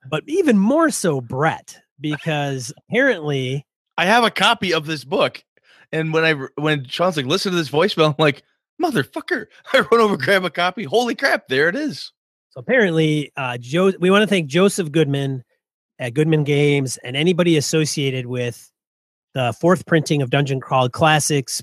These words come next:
Speaker 1: because apparently they were nice enough to put a link to our show on page four forty-five under podcasts. So, you know, if you haven't delved into a D C C,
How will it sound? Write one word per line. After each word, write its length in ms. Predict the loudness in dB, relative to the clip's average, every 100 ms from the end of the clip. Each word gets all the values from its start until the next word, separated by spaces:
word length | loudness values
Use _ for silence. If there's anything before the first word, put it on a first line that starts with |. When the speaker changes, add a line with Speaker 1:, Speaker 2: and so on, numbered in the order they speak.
| -12
Speaker 1:
because 220 | _ -10 -8
apparently 560 | 0 4 4 2 -2
they 180 | -2 -2
were 160 | -2 -2
nice 260 | -2 -2
enough 200 | -4 -4
to 100 | -6
put 180 | -6 -4
a 60 | -2
link 240 | -2 -4
to 140 | -4
our 120 | -4 -4
show 560 | 2 4 6 4 2 -4 _ _ _ _ _
on 80 | -10
page 320 | -4 -2 -2 -2
four 200 | 0 0
forty-five 640 | 2 2 2 2 2 2
under 160 | -2 -6
podcasts. 600 | -4 -4 -4 -10 -12 -8
So, 340 | -8 -8 -10 -12 _ _ _ _ _
you 80 | -6
know, 160 | -4
if 100 | -4
you 140 | 0 2
haven't 340 | 2 2 -2 -8 _ -20 -20 -14
delved 320 | 0 2 4 4
into 160 | 4
a 40 | 4
D 140 | 2
C 200 | -2 -4
C, 400 | -4 -4 -4 -6